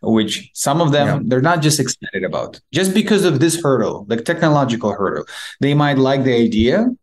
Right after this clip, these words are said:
Speaker 1: they might agree with the concept, but it would, it might be really challenging for them to actually push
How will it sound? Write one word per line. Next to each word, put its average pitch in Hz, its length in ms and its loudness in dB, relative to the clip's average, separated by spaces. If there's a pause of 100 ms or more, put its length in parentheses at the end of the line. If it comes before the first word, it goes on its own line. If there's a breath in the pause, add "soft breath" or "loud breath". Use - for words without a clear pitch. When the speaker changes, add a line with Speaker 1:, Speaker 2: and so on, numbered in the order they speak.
(140)
Speaker 1:
they 117 100 0
might 120 180 2
agree 120 240 0
with 117 100 0
the 110 60 0
concept, - 640 0 (460 loud breath)
but 120 540 0
it 131 340 -2
would, 127 400 2
it 131 100 2
might 135 220 4
be 123 100 0
really 156 540 2
challenging 151 580 2
for 120 160 0
them 131 200 2
to 131 60 0
actually 120 340 -2
push - 600 0